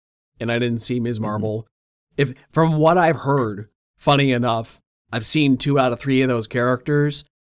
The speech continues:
Speaker 1: and Ms. Marvel is the one that excites me the most 'cause she's the one I've heard the most positive things
Speaker 2: Yeah.
Speaker 1: about. Coming
Speaker 2: I've
Speaker 1: out of
Speaker 2: seen
Speaker 1: this,
Speaker 2: a great
Speaker 1: like,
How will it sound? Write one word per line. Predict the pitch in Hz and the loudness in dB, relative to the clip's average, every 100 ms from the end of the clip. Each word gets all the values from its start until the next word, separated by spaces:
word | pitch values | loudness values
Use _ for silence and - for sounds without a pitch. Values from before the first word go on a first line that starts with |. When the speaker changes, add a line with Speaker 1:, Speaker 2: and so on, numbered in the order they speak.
| _ | _
Speaker 1:
and | 135 139 | 0 2
Ms. | 135 | 2
Marvel | 117 131 127 127 | 4 4 4 2
is | 123 | 0
the | 120 | -2
one | 123 127 | 0 0
that | 123 | -2
excites | 113 - 123 120 | -2 -2 -2 -2
me | 123 | -4
the | 110 | -4
most | 113 110 95 | -4 -4 -6
'cause | 117 101 | -8 -6
she's | 131 110 | -6 -4
the | 117 | -4
one | 123 | -2
I've | 117 120 | -4 -2
heard | 123 117 | -4 -2
the | |
most | 120 117 - | -4 -4 -4
positive | 131 123 113 110 | -2 0 0 -6
things | - 117 120 | -4 -4 -4
Speaker 2:
Yeah. | |
Speaker 1:
about. | 98 127 87 - _ _ | -2 -4 -4 -16 _ _
Coming | 160 170 | -2 2
Speaker 2:
I've | 160 | 2
Speaker 1:
out | |
of | 165 | 2
Speaker 2:
seen | 147 | 2
Speaker 1:
this, | 139 | 0
Speaker 2:
a | |
great | 127 127 120 117 - _ - | 0 2 2 2 -2 _ -8
Speaker 1:
like, | 107 | -8